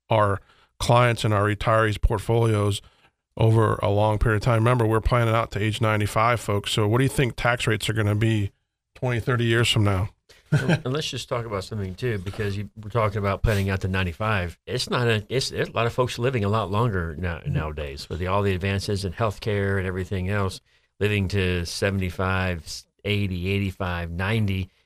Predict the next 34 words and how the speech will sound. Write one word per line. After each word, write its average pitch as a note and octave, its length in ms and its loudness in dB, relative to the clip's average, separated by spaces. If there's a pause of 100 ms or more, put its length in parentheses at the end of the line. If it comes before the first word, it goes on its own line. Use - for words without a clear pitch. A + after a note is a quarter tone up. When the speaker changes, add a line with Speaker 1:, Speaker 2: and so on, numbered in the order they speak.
(140)
Speaker 2:
is G#2 220 0
not G#2+ 220 0
that G2 180 -2
big F#2+ 180 0
of F2 80 -4
a D#2+ 60 -4
stretch A#2+ 320 -2
anymore. E2+ 380 -4
So F2 260 -2 (200)
as G2+ 200 0
people C3 280 -4
talk A2 280 -2
about, G2 320 -2 (160)
"I - 60 -4
wanna G#2+ 180 2
retire G2+ 460 0
at G2 80 0
sixty-two, G2+ 580 -4
retire G2+ 360 0
at G2 80 -4
sixty-five," G2+ 800 -2 (340)
you F#2+ 80 0
know, F2 60 2
some C#3 240 0
of B2+ 80 2
those A2+ 520 2 (360)
mile-, A2+ 580 0
milestones, G#2+ 640 0
mile G#2+ 220 0
markers F#2 480 0
in F#2 80 -4
terms F#2+ 300 -2
of F#2+ 120 -4
are, F#2+ 500 -4